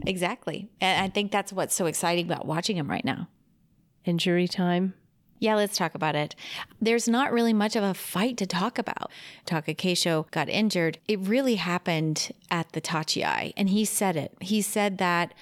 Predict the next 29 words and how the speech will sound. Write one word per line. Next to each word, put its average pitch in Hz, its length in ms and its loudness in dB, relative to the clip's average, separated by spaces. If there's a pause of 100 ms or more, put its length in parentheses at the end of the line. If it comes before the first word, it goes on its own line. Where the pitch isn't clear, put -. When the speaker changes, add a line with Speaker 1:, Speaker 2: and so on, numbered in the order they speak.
Speaker 2:
Oh, 190 80 -16
he 196 100 -6
Speaker 1:
when, 202 240 2
Speaker 2:
did? - 60 -12 (100)
Speaker 1:
yeah, 180 400 2
when 185 220 0
he 220 520 4 (360)
went 202 240 2
up 202 140 0
against 214 400 -2
Ichinojo, 220 800 2
he 214 200 -2
felt 196 360 -2
an 180 100 0
electric 165 640 -2
shock. - 600 -2 (540)
And 180 440 2
you 233 80 2
can 233 300 2 (160)
tell 226 320 2
when 247 140 4
you 220 120 4
watch 180 540 0
the 240 100 0
match, 254 340 2
he 247 160 0
just 220 360 0
kind 190 360 2
of 170 520 -2